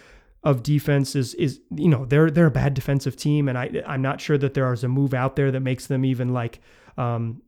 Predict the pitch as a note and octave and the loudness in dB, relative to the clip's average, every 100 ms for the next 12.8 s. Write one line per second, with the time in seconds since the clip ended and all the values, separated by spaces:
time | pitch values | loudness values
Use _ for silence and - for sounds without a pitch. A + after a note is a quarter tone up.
0 | - - C#3 C3+ C3+ C3 B2 - B2 - | -18 -4 0 2 2 0 -4 -6 -8 -8
1 | - A#2 G#2+ B2+ C#3+ D3+ E3 D#3 F3+ F3+ | -8 -6 -2 -2 0 0 -2 -4 -4 -2
2 | F3 F#3 - F3 F3+ F#3 F#3 - F#3 F#3 | -2 -4 -4 -4 -2 -2 -4 -2 -4 -2
3 | G3+ G#3 - - - - F3 D#3+ D#3+ D3+ | -2 -4 -8 -20 -12 0 2 4 4 2
4 | C#3+ - _ - - _ - - - - | -2 -8 _ -20 -20 _ 0 0 0 -10
5 | - - D#3 G#3 G#3+ F#3+ F3 D3+ C#3+ C#3 | -12 -8 2 2 4 4 6 4 2 0
6 | C3+ C#3+ C3 C3+ C3 B2+ - G3+ C3+ B2+ | 0 0 2 2 2 -2 -4 -4 -2 0
7 | A#2 A2 - _ _ C#3+ C3+ D#3+ A3 - | -2 -6 -10 _ _ -4 0 2 0 -2
8 | D#3 C#3+ B2 - C#3+ D#3 C#3+ C3+ - C3 | 0 0 -2 -2 2 4 4 0 -2 -8
9 | C3 C3 B2+ B2+ A#2+ C3 C3+ C#3 C3+ C#3+ | -6 -4 -4 -4 -6 -6 -4 -4 -4 -6
10 | F3 F#3 G3+ G3+ - - - - E3+ E3+ | -2 0 0 -2 -10 -20 -14 0 2 4
11 | E3 D#3+ - _ - - - G#3+ G#3 A3+ | 2 -2 -6 _ -20 -14 4 6 6 2
12 | B3 A#3 - F3 - - - - | 2 0 2 0 -2 -8 -8 -8